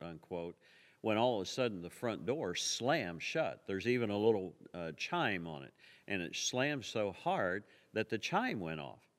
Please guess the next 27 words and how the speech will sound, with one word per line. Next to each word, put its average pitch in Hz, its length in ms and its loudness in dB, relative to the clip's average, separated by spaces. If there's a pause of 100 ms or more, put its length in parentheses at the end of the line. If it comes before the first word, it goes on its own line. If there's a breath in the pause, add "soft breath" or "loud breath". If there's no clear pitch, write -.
(260)
He 180 200 12
jumped 117 580 4
up 143 200 8
out 127 180 2
of 107 80 -4
his 95 160 -2
seat, 131 420 0 (300 soft breath)
you 131 100 4
know, 98 160 6
and 92 220 2
was 82 220 -6
wide-eyed 127 480 12
and 101 80 2
bushy-tailed. 113 720 6
His 90 220 -2
daughter's 107 520 8
looking 117 320 4
at 92 60 -2
him 127 240 2
like, 98 320 0
"What 143 180 0
the 110 80 2
heck 131 260 2
was 87 120 -4
that 139 220 6
all 127 160 2
about?" 110 360 4